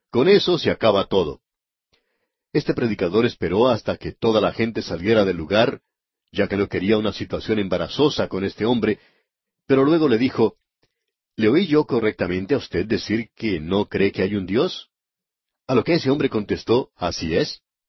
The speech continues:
El predicador le dijo, "Entonces usted dice ser un ateo."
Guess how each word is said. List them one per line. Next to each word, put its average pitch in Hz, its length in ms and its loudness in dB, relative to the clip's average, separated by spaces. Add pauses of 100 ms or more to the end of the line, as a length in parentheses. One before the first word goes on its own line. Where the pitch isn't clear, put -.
(540)
El 113 160 2
predicador 123 420 2
le 123 100 2
dijo, 113 440 0 (400)
"Entonces 110 580 0
usted 104 340 0
dice 117 360 0
ser 107 200 0
un 123 120 0
ateo." 120 420 0